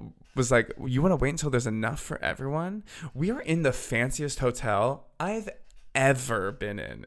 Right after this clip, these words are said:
in my life. And y'all didn't order enough Subway sandwiches so that everybody could have at least one full sandwich? Like, it's, that w-, I was like, "This doesn't make sense."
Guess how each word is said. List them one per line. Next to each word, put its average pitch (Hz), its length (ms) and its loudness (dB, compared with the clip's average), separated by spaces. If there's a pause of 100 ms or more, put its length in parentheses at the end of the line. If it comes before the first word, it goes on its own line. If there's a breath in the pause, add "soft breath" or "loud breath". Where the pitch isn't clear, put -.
(140)
in 127 180 2
my 107 260 0
life. 101 760 -4 (840)
And 131 180 4
y'all 135 260 8
didn't 131 260 2
order 123 320 8
enough 120 220 4
Subway 117 380 2
sandwiches 127 1000 -2
so - 200 -2
that 110 140 4
everybody 110 560 2
could 120 180 -4
have 110 180 0
at 101 120 0
least 110 240 -4
one 107 600 -4
full 104 340 -4
sandwich? 123 800 -6
Like, 110 200 -2 (420)
it's, 135 180 2 (460 loud breath)
that 139 200 10
w-, 139 160 4
I 131 120 6
was 135 100 2
like, 123 220 2
"This 151 180 2
doesn't 127 220 2
make 104 160 -2
sense." - 560 -6